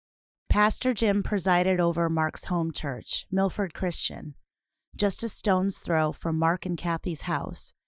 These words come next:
and had been very close friends with Mark for over thirty years.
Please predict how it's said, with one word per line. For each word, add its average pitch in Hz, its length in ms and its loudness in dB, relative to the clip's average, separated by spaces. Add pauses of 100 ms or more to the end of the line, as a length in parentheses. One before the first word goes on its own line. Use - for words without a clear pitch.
(200)
and 196 160 2
had 185 160 2
been 190 180 4
very 202 300 2
close - 360 -2
friends 196 300 0
with 165 200 -6
Mark - 380 -6 (100)
for - 160 0
over 175 260 2
thirty 143 340 -2
years. 147 580 -6